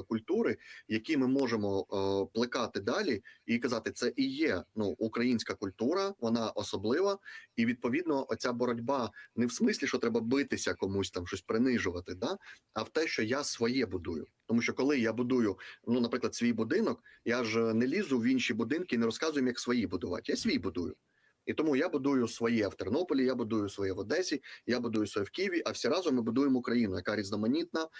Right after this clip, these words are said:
ось така строката, і в цьому її сила. Ось, тобто це як лоскутне о-, о-, о-, одіяло, да, таке, яке складається з різних частинок, але загалом це спільне те, що гріє душу. Ось, тому що один лоскуток не нагріє. Тільки багато цих лоскутків разом,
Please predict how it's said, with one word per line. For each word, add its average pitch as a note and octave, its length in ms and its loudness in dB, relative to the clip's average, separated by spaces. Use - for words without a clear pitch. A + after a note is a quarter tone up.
ось G2 140 -2
така G#2+ 240 -2
строката, D3+ 760 -2
і A2 60 0
в G2 60 -8
цьому B2+ 220 2
її B2+ 280 4
сила. G#2 420 0
Ось, G2 240 -2
тобто G2 200 -6
це A#2+ 160 -2
як A#2+ 140 -2
лоскутне A#2 840 -2
о-, B2+ 80 0
о-, - 180 -2
о-, A2 360 2
одіяло, A2+ 520 0
да, G2 160 -2
таке, F#2+ 380 -4
яке - 160 -4
складається G#2+ 480 -2
з G#2 40 -6
різних G#2 260 -2
частинок, D#3+ 480 -2
але G2 120 0
загалом G#2+ 420 0
це A2 180 -2
спільне B2 440 0
те, B2+ 180 -2
що B2 160 0
гріє A2 280 2
душу. G#2+ 400 -4
Ось, F#2+ 160 -2
тому A2+ 180 2
що A2 120 0
один D3+ 180 2
лоскуток B2+ 500 -2
не A2 80 2
нагріє. A#2+ 480 0
Тільки A#2 220 0
багато A2+ 440 0
цих A2 200 -2
лоскутків G#2 500 -2
разом, C#3 380 0